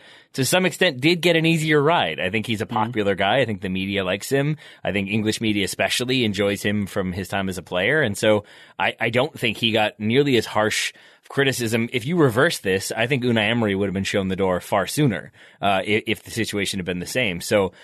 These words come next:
Speaker 1: I think for the club, it's important for them to handle some of the messaging. I think for the supporters, it's important for them to see that maybe this season is purely about not getting relegated, but figuring out who fits with what he wants to do.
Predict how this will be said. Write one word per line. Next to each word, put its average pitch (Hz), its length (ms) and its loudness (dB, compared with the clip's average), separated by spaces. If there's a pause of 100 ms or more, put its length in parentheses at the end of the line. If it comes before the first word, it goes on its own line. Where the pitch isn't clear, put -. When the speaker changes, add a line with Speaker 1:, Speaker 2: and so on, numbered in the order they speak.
(160)
Speaker 1:
I 101 120 -2
think 127 160 0
for 117 100 -4
the 107 80 0
club, 135 320 0
it's - 80 -6
important 107 320 -2
for 104 80 -8
them 104 220 2
to 104 120 -2
handle 98 280 -2
some 101 120 -4
of 90 60 -4
the 90 60 -2
messaging. 101 560 -2 (200)
I 92 80 -4
think 104 160 -2
for 107 100 -8
the 101 100 -4
supporters, 113 520 0
it's 98 140 -8
important 98 400 -6
for 98 80 -8
them 95 200 0
to 95 120 -12
see 113 300 -2
that 98 260 2 (360)
maybe 123 280 2
this 120 200 2
season 131 320 0
is 127 180 2
purely 123 500 2
about 113 380 2 (240)
not 113 320 -2
getting 120 240 0
relegated, 127 640 4
but 110 180 2
figuring 113 480 2
out 104 160 0
who 110 220 -4
fits - 360 -2
with 104 220 -2
what 101 200 -2
he 107 100 -2
wants 98 340 -4
to 98 100 -6
do. 175 400 2